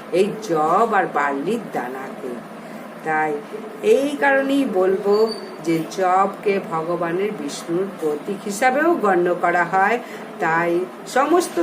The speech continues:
ধর্মীয় আচার অনুষ্ঠানে যবের দানা ব্যবহার করা হয়। তাই সম্ভব হলে এক টাকা বা দু টাকা খরচা করে কিছুটা পরিমাণ জব কিনে আনো। এটা হচ্ছে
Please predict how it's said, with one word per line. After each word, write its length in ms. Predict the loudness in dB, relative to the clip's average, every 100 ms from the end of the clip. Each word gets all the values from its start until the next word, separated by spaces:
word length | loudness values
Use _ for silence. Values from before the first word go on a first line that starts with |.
| 0 4
ধর্মীয় 420 | 4 4 4 2 2 2
আচার 320 | 2 2 2 2 -2
অনুষ্ঠানে 600 | 0 0 0 0 0 2 2 2
যবের 320 | 0 0 -4 -2
দানা 260 | -2 0 0 0
ব্যবহার 400 | -4 -4 -2 -2 -2 -4
করা 300 | -2 0 0 -2 -4
হয়। 460 | -2 2 4 4 0 -6 -10 -10 -10 -10 -4
তাই 220 | -2 0 0 -2
সম্ভব 400 | 0 0 0 -2 -2 0
হলে 260 | 0 0 -2 -4 -10 -10 -6
এক 200 | -4 -4 -2
টাকা 280 | -4 2 2
বা 160 | 2
দু 140 | 0 -2
টাকা 260 | -2 0 0 -2
খরচা 320 | -4 -4 -4
করে 300 | -2 0 0 0
কিছুটা 460 | -4 -8 -8 -4 -2 2
পরিমাণ 400 | 2 4 2 0 0
জব 440 | 0 2 2 2 0 -4 -10 -12 -12 -12 -14 -12 -4
কিনে 240 | 0 0
আনো। 340 | 0 -2 -4 -6 -10 -14 -14 -14 -14 -14 -12 -8
এটা 280 | -2 0 0
হচ্ছে 540 | -2 -4 0 4 4